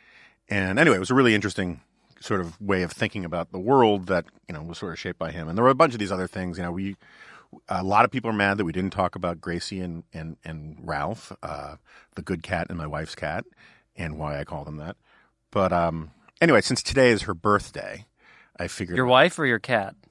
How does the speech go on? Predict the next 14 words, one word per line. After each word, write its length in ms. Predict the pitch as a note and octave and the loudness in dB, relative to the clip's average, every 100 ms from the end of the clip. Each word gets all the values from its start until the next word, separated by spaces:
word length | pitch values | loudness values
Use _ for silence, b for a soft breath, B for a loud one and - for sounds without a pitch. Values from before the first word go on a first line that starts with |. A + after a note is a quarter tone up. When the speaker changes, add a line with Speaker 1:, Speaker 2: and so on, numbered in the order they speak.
| - | -6
Speaker 1:
My 240 | G2 F2 | -2 -2
wife. 480 | E2+ E2+ - - - | -4 -6 -8 -14 -4
Speaker 2:
Okay. 380 | A#2 A2+ F#2+ F2+ | -4 -4 -8 -8
Speaker 1:
Yes. 360 | F2 - - - - | -10 -10 -12 -14 -2
Um, 680 | G#2 G2+ F#2+ F#2 F2+ E2+ E2+ | 4 6 6 6 4 0 -6
I 60 | E2+ | -8
figured 240 | G2+ F2+ | -6 -6
I 60 | E2 | -6
should 180 | - - | -8 -14
at 100 | - | -10
least, 340 | E2 - - | -10 -10 -12
uh, 200 | C#2+ B1+ - _ _ _ _ _ _ - | -10 -10 -14 _ _ _ _ _ _ -12
uh, 160 | E2+ D#2 | -10 -6
mention, 580 | F2+ F#2+ G2 E2+ D#2 | -4 -4 -4 -6 -8